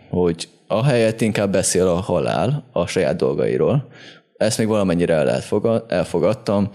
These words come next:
Jó, hát akkor építsük kicsit azt a karaktert, meg hogy ő hogy érzi magát, hogy ez a feladata. Ezt tökre elfogadtam. Csak volt egy olyan rész, amikor arról futott túl ki ott a beszéd, hogy, ö, idézem, „Ez nem a küldetésünk vagy a feladatunkon túli célok megtalálásáról szól.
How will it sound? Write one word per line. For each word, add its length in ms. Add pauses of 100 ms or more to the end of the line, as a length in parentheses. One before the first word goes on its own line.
(160)
Jó, 200
hát 240
akkor 220
építsük 400
kicsit 300
azt 220
a 60
karaktert, 540
meg 100
hogy 140
ő 60
hogy 220
érzi 260
magát, 320
hogy 100
ez 120
a 20
feladata. 640 (180)
Ezt 100
tökre 240
elfogadtam. 680 (240)
Csak 260
volt 240
egy 180
olyan 200
rész, 240
amikor 540
arról 220
futott 380
túl 320
ki 100
ott 200
a 40
beszéd, 440
hogy, 260 (580)
ö, 160
idézem, 800 (320)
„Ez 160
nem 140
a 120
küldetésünk 720
vagy 120
a 40
feladatunkon 920
túli 300
célok 480
megtalálásáról 1080
szól. 500